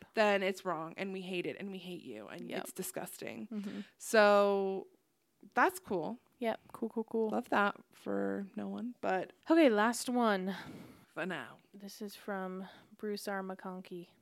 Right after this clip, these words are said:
Speaker 2: in his book, Mormon Doctrine, which we talked about last week.
Speaker 1: Yep.
Speaker 2: He says, "Loss of virtue is too great a price to pay even for the preservation of one's life."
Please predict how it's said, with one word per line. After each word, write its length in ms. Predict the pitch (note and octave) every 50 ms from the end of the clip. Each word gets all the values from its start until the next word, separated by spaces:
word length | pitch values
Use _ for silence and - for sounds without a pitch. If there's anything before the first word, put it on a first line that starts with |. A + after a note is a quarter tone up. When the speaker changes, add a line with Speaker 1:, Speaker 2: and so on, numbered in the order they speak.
| _ -
Speaker 2:
in 160 | G#3 G3+ G3
his 180 | F#3 G3+ F#3 F3+
book, 280 | - F#3+ F#3 F#3 - -
Mormon 320 | G3 F#3+ F#3 F3+ F3+ F3+ F3+
Doctrine, 520 | F3+ F3 E3+ F3 - - G3 F3+ F3 F3+ F3+ _
which 220 | - G3 F#3+ - -
we 60 | -
talked 240 | - - - - -
about 220 | - - - - D#2
last 280 | D2+ D2 - - - - -
week. 300 | - - - - - -
Speaker 1:
Yep. 140 | - A3 - _ _ _ _ - - - - - - - - _ _ _ _ _
Speaker 2:
He 220 | - - C4 C#4
says, 420 | C4+ - - F3+ F3+ F#3 F3+ G3+ A#3+ - - - - - _ -
"Loss 400 | A3 G#3 G#3 A#3+ C#4+ - - G4+
of 160 | G4 F4+ -
virtue 480 | G#3 G3 G3 - - - F#3+ F3 F3 -
is 160 | F#3+ - -
too 300 | - - - B3+ C4+ B3+
great 300 | - - G3 F#3+ F#3 -
a 40 | G3
price 540 | - - - - - F3 E3 D#3+ F3 - -
to 120 | - - G3
pay 400 | - - - F#3+ F#3 E3+ F3 -
even 300 | - A3 A#3+ B3 B3+ B3+
for 100 | B3 - G#3+
the 80 | G3+
preservation 680 | G3 - - G3 G3 G3 F#3+ F#3+ F3+ F3+ F#3 - - F#3
of 120 | F#3 F#3 F#3
one's 340 | F3 F3 F3 F3 - -
life." 460 | F#3+ E3+ E3 E3 E3+ E3 - - -